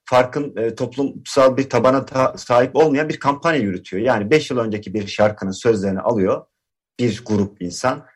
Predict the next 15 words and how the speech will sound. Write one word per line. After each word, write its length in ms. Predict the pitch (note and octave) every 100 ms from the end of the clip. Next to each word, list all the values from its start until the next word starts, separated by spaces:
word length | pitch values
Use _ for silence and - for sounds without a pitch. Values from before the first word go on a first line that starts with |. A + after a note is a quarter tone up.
| _
Sosyal 380 | - C#3 - C#3+
medyada 420 | B2 G#2 G2 G2
başlatıyor. 580 | C#3 D3 D#3+ D#3 E3 D#3
Daha 180 | B2+ D3
sonra 300 | D3 C#3 B2+
bu 200 | F3 - _ _
Sezen 220 | - C3 D3
Aksu'ya 380 | D3 - B2+
karşı 360 | - G#2+ - C#3
bir 140 | B2+
linç 200 | C3 D3+
kampanyasına 640 | - A#2 - A2 G#2+ D#3+ D#3+
dönüşüyor. 500 | D#3+ - E3+ F#3 - _ _ _
Onun 260 | C#3 F3+ F3+
üzerinden 560 | C3+ B2+ A#2 A2+ -